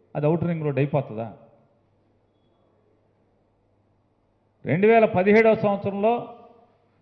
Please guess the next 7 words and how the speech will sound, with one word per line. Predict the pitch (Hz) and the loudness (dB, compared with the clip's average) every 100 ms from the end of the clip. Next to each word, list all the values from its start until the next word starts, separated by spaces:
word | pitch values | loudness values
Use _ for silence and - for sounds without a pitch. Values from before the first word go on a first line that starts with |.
| _ _ _ _ _ _ _ _ _ _ _ _ _ _ _ _ _ _ - | _ _ _ _ _ _ _ _ _ _ _ _ _ _ _ _ _ _ -6
కేంద్ర | 180 208 196 | -2 -2 -2
ప్రభుత్వానికి | 180 170 - 175 170 147 | -4 -8 -8 -8 -10 -10
ఈయన | 143 | -6
అడిగితే, | 131 143 147 165 190 - _ _ _ | -4 -4 -6 -10 -12 -14 _ _ _
ఆయన | 113 101 | -14 -14
భూసేకరణ | 92 156 160 165 160 147 131 | -10 -8 -6 -6 -6 -10 -10
చేయమంటే, | 127 131 120 131 | -10 -10 -12 -14